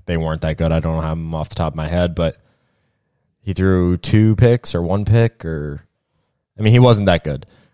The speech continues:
But when that D is forcing three turnovers a game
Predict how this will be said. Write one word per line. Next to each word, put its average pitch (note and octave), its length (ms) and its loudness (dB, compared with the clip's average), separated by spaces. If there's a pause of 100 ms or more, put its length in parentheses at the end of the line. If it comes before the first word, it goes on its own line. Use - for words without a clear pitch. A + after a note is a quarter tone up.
(420)
But A#2+ 180 0
when B2+ 100 2
that C3 220 2
D D3 440 2
is A2+ 140 2
forcing A2+ 640 0
three A2+ 260 -4
turnovers G#2+ 420 0
a F#2 60 -4
game G#2+ 640 -4